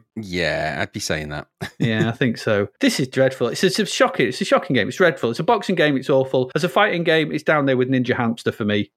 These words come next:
Speaker 2: I thought this was utterly, utterly dreadful. Twenty odd percent it got. That's, oof,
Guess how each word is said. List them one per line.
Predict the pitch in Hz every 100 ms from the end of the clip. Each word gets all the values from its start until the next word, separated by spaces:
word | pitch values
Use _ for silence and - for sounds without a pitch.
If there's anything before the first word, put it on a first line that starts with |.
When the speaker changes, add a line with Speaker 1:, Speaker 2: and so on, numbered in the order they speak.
| -
Speaker 2:
I | 147
thought | 131
this | 135 123
was | 123 -
utterly, | 208 208 202 185 175
utterly | 156 151 - 139 131
dreadful. | 120 123 - 110 104
Twenty | - 226 262
odd | 214 214
percent | 220 185 226
it | 160
got. | - -
That's, | 202 220 - _ -
oof, | 330 -